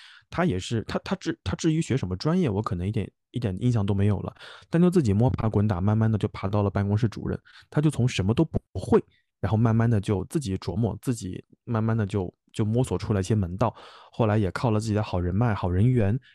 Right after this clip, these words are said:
然后慢慢地也在这个岗位上干了很长的时间。包括我弟后来，呃，去了这个澳大利亚读书，然后去了，呃，英国读书，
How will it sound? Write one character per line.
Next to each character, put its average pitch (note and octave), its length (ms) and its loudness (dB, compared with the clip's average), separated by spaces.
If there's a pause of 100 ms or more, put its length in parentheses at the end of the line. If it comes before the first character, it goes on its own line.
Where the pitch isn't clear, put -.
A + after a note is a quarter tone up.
然 F#2 140 -4
后 G2+ 40 -2
慢 G#2 120 0
慢 A2 120 0
地 A2 100 0
也 F#2+ 160 -2
在 G#2 160 -2
这 G#2+ 120 -2
个 G#2 80 0 (200)
岗 F2+ 160 -4
位 G2+ 100 2
上 G2+ 160 -2
干 G#2+ 180 0
了 G2+ 60 0
很 F#2 140 -6
长 F2+ 120 -6
的 G2+ 120 0
时 F#2 160 -4
间。 G#2+ 200 0 (380)
包 C#3+ 100 2
括 F3 140 4
我 A2 100 4
弟 A#2+ 220 2
后 A#2 160 2
来， G2+ 200 2 (300)
呃， F#2 280 -2
去 - 240 -2
了 F#2+ 120 0
这 G2 140 -2
个 F#2 80 0
澳 G2 100 0
大 G#2 160 0
利 G#2 100 2
亚 G2+ 140 0
读 F#2 220 -2
书， A2 320 0
然 F#2 100 -4
后 G2 180 0
去 - 220 -4
了， F#2+ 160 0 (300)
呃， E2+ 140 -6
英 B2 100 4
国 G2+ 140 2
读 F#2 160 0
书， G#2 260 0